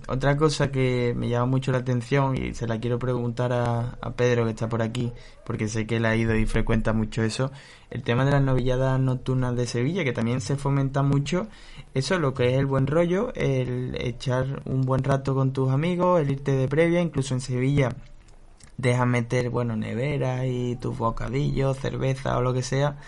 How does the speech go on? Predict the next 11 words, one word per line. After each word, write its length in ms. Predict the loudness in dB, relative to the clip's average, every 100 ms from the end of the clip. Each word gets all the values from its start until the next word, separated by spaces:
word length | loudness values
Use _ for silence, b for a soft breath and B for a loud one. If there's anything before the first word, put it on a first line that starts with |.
| B B B -2
Eh, 720 | 2 4 4 2 2 0 0
Pedro, 380 | 2 4 2 -2 -12 -8
tú 100 | -4
fuiste 380 | 0 0 2 2
a 80 | 4
la 180 | 6 4
última 320 | 4 2 2
novillada 380 | 2 2 2 0
de 80 |
Sevilla, 400 | 0 0 0 0
¿no? 120 | -2